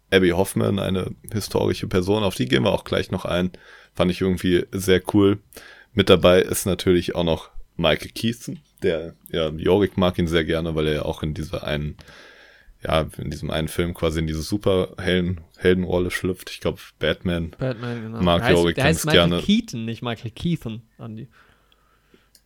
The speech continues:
Speaker 1: Ja, so heißt er.
Speaker 2: <laughs>
Speaker 1: Genau, ähm, sonst gibt's eigentlich, ja, später hat er nicht mehr so viel Gutes gemacht, bis er dann wieder in Spider-Man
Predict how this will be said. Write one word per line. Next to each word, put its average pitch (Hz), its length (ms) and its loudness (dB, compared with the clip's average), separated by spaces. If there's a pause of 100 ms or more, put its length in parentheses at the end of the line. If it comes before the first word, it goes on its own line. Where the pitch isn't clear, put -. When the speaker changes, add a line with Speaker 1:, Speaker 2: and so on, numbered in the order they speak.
(140)
Speaker 1:
Ja, 127 380 0 (340)
so 92 220 -2
heißt - 260 -8
er. - 160 -8 (200)
Speaker 2:
<laughs> - 200 4
Speaker 1:
Genau, 82 380 4
ähm, 82 220 2
sonst 98 320 2
gibt's - 200 -4
eigentlich, 85 460 0 (120)
ja, 80 280 0 (220)
später 98 400 4
hat 98 120 6
er 95 60 8
nicht 98 180 2
mehr 95 140 4
so 101 180 4
viel 117 200 2
Gutes 107 340 0
gemacht, 95 320 0
bis - 160 -2
er 92 80 4
dann 85 200 0
wieder 85 220 2
in 80 120 0
Spider-Man 78 680 0